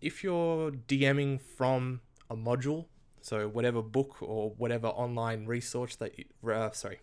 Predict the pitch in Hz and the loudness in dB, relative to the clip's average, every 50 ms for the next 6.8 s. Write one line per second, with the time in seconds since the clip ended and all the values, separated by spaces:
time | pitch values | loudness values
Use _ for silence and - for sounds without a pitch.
0 | - _ - - 127 117 113 - - 123 120 117 - - 113 95 110 110 107 107 | -18 _ -6 -4 -2 -2 -2 0 0 0 0 0 -2 -2 -2 -2 -2 -2 -2 -2
1 | 110 113 - - 131 143 147 139 160 160 165 147 - - - - - - - _ | -4 -6 -6 -2 0 0 2 2 0 -2 -2 -4 -8 -12 -20 -20 -20 -20 -20 _
2 | - - - - - - - - - - - - - - 131 147 - - - 160 | -20 -20 -20 -20 -20 -20 -20 -20 -20 -20 -20 -18 -4 -2 0 0 0 0 -2 0
3 | 151 147 139 139 143 143 - - - _ _ - 123 - - 120 120 120 120 120 | 2 2 4 2 0 -2 -6 -14 -20 _ _ -2 -2 0 0 -2 -2 0 2 2
4 | 120 120 - - - _ _ - - - 185 220 220 190 151 117 110 107 113 127 | 0 0 -2 -6 -10 _ _ -10 -4 0 2 2 2 4 4 4 4 4 4 0
5 | 147 - - - 151 165 180 214 220 - 220 208 208 196 - - - 151 151 - | -4 -6 -4 -2 0 0 0 0 -2 0 -2 -2 -2 -4 -4 -2 -2 -2 -2 -4
6 | - 160 151 139 - 156 151 156 151 135 - 107 104 104 123 | -4 -4 -4 -4 -2 -2 0 0 0 0 0 -2 -2 -2 -4